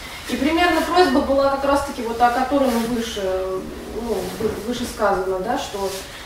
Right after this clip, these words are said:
э, ей не хватает денег, что, значит,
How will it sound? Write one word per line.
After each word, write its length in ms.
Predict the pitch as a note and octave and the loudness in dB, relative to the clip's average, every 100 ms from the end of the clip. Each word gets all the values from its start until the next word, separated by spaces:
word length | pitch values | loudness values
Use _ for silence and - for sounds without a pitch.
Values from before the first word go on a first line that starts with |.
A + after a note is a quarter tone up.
| - | -4
э, 140 | G#3 G#3+ | -2 0
ей 120 | A3+ | 0
не 80 | A3 | 0
хватает 520 | - G#3 G#3 G#3 F#3 | 2 0 4 4 4
денег, 440 | G3 D4+ D#4 C#4+ - | 0 0 0 -2 -2
что, 440 | - - G3 F#3+ F#3 | -8 -6 -2 0 0
значит, 320 | F#3+ F#3 - | -2 -2 -4